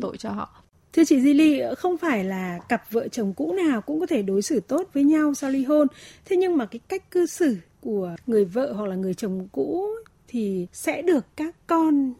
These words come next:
Speaker 2: nhìn vào. Chính vì vậy là, ờ, sau ly hôn thì vẫn cần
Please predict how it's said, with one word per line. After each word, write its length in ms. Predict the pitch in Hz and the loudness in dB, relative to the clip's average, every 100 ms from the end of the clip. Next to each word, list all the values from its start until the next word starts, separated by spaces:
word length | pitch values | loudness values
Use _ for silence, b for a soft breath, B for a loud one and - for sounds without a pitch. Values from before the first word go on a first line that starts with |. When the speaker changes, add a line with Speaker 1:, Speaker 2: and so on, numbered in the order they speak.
| - | 4
Speaker 2:
nhìn 280 | 254 226 202 | 6 6 2
vào. 280 | 214 208 190 b b | -2 -2 -6 b b
Chính 240 | - 262 311 | 0 4 4
vì 120 | 330 | 4
vậy 260 | 269 226 | 0 -4
là, 320 | 196 190 180 170 - _ | -6 -6 -8 -10 -14 _
ờ, 100 | 208 | -6
sau 180 | - 320 | -2 2
ly 140 | 320 | 2
hôn 220 | 294 311 277 | 4 2 2
thì 200 | 254 202 | 0 -2
vẫn 240 | 170 - 392 _ | -4 -10 -10 _
cần 280 | 277 226 | -2 -2